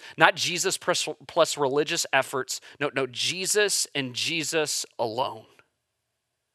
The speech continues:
And, and, and listen, I understand th-, this is hard for us to wrap our heads around. Be-, because nowhere else in our lives are we shown this type of acceptance but by simply trusting in something.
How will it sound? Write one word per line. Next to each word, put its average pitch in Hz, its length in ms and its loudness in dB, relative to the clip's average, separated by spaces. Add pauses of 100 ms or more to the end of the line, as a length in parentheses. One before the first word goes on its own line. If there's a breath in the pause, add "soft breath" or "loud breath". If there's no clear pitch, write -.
(1000)
And, 120 180 -8
and, 151 140 -4
and 147 100 -6
listen, 160 240 -2
I 160 60 2
understand 165 400 0 (280)
th-, 143 140 -16
this 165 260 -4
is 302 120 -2
hard 135 580 0
for - 220 -4
us 143 140 0
to 131 100 0
wrap 123 240 2
our 113 120 4
heads 113 240 -4
around. - 320 -12 (1300 loud breath)
Be-, 180 80 0
because 156 380 -2
nowhere 220 460 4
else 180 260 4
in 156 60 0
our 151 140 6
lives 120 400 2
are 117 80 -2
we 139 140 -8
shown 135 440 -2
this 131 180 -6
type - 240 -2
of 127 100 -4
acceptance - 720 -4
but - 200 -2
by 117 100 2
simply - 720 -4
trusting 131 800 -6
in 117 120 -14
something. - 480 -12